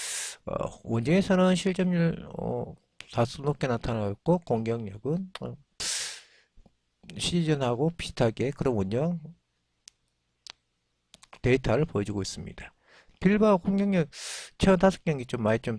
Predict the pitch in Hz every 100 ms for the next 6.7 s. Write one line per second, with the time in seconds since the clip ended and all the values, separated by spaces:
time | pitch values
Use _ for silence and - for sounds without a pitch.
0 | - 165 160 123 110 104 117 - 104 104
1 | 113 120 - 185 180 175 135 160 160 196
2 | - 190 175 180 180 175 202 196 185 165
3 | _ - 123 143 151 147 - 175 165 131
4 | 107 104 101 127 151 _ _ - - -
5 | 117 147 170 - 156 151 - 147 196 220
6 | 180 139 165 170 170 143